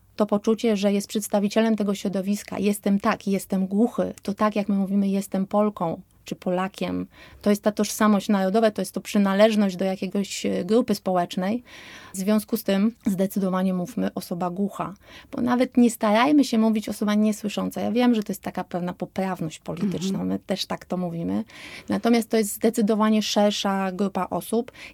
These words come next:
Speaker 1: i niekoniecznie posługująca się językiem migowym. Bo sama osoba głucha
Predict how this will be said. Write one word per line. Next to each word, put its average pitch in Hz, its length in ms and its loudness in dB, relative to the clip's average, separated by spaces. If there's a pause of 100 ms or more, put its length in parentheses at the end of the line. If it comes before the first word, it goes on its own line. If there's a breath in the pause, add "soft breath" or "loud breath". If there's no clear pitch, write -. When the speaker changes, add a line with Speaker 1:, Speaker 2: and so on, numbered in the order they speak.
Speaker 1:
i 233 100 4
niekoniecznie 233 680 4
posługująca 208 560 0
się 202 140 -2
językiem 190 440 -2
migowym. 180 560 -6 (640 loud breath)
Bo 196 380 0 (100)
sama 233 420 2
osoba 185 320 -2
głucha 180 460 -4